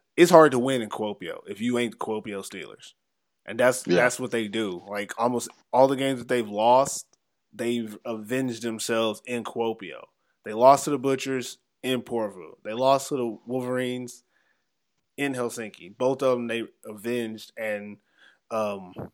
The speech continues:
Speaker 1: Gerard was a huge part of that, making sure that, you know, this is our house.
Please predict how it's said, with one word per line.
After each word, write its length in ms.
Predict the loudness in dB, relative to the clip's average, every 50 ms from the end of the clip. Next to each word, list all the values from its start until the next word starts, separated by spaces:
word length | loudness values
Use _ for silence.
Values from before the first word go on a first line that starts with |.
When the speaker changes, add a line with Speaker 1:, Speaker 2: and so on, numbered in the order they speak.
| _ _ -14
Speaker 1:
Gerard 420 | -10 -6 0 4 6 8 8 8 6
was 140 | 2 -2
a 160 | -4 -6 -6 -8 -12 -14
huge 400 | -12 -8 -6 -4 -4 -6 -6 -6
part 220 | -4 -2 -2 -2
of 120 | -2 -2
that, 220 | -4 -4 -4 -4 -6
making 280 | -6 -8 -8 -8 -10
sure 260 | -10 -8 -8 -8 -8 -8
that, 80 | -8
you 140 | -10 -10 -10
know, 180 | -10 -10 -10 -10
this 260 | -10 -10 -10 -10 -10
is 120 | -8 -6
our 180 | -4 -4 -4 -6
house. 480 | -6 -8 -8 -8 -8 -10 -12 -14 -18